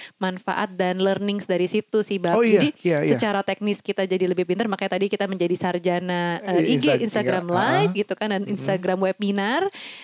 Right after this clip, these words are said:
Speaker 1: Dan, eh, sebenarnya ilmu-ilmu yang didapat dari narasumber tuh menarik banget sih.
Speaker 2: Benar. Jadi, em, kadang kita, kita so amazed sendiri kadang-kadang di saat sebelum mulai, terus tiba-tiba,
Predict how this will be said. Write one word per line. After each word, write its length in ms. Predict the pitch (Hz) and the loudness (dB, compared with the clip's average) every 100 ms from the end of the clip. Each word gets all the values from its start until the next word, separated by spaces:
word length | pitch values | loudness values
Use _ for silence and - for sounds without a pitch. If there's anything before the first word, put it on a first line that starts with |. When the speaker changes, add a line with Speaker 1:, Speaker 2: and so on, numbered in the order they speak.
| - | -16
Speaker 1:
Dan, 640 | - 208 202 202 202 202 214 | -2 0 2 2 0 -2 -4
eh, 460 | - 196 190 190 | -4 -2 0 0
sebenarnya 380 | 196 202 208 320 | 0 -2 0 0
ilmu-ilmu 640 | 262 233 220 208 202 196 202 | 2 2 2 2 0 2 0
yang 220 | 196 196 185 | 0 -2 -4
didapat 320 | 185 175 180 | -2 -2 -2
dari 220 | 185 180 | -2 -2
narasumber 480 | 180 175 180 202 247 | -2 -4 -4 -2 -2
tuh 80 | 285 | 0
menarik 320 | 254 208 185 | 0 0 -2
banget 240 | - 170 175 | -6 -10 -8
sih. 140 | 165 - _ - - - | -10 -14 _ -20 -20 -4
Speaker 2:
Benar. 320 | 170 190 147 - - - | -2 0 -2 -6 -20 -20
Jadi, 480 | - 151 151 240 220 | -2 0 2 2 2
em, 260 | 170 160 156 175 | 2 2 2 -4
kadang 280 | - 165 170 | -4 -2 -2
kita, 180 | 190 240 208 | 0 0 2
kita 160 | 202 | 0
so 100 | 233 226 | 2 0
amazed 340 | 170 175 165 | 2 0 0
sendiri 260 | 175 175 180 | 0 2 2
kadang-kadang 640 | 160 143 151 143 123 123 | 0 0 0 0 0 -4
di 120 | 143 | -2
saat 220 | 139 156 | 0 0
sebelum 320 | 147 147 139 143 | 0 -2 0 2
mulai, 440 | 143 143 160 196 | 2 2 2 0
terus 160 | 196 185 | 0 0
tiba-tiba, 400 | 156 147 147 | 2 2 0